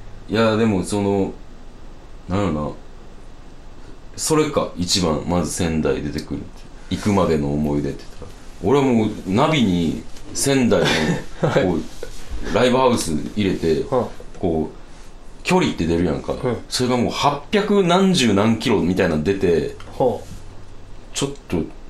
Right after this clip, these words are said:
Speaker 1: 嫌ってなった <laughs> 記憶があるな。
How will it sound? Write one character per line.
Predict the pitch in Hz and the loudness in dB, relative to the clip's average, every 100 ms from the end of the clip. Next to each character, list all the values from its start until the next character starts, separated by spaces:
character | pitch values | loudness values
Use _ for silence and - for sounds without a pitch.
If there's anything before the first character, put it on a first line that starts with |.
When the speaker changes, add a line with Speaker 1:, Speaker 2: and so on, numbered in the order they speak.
| - - - - - - - - - - - - - - | -16 -16 -16 -16 -16 -16 -16 -14 -14 -14 -14 -16 -14 -8
Speaker 1:
嫌 | 90 90 107 | -2 2 2
っ | 110 | 0
て | - 78 | -4 -4
な | 73 | -4
っ | - | -2
た | - 131 113 - - | 0 2 2 -2 -10
<laughs> | - - 139 | -10 -8 -10
記 | - 107 | -2 0
憶 | 95 92 | 2 2
が | 87 | 2
あ | |
る | 73 78 | 2 0
な。 | 85 | 0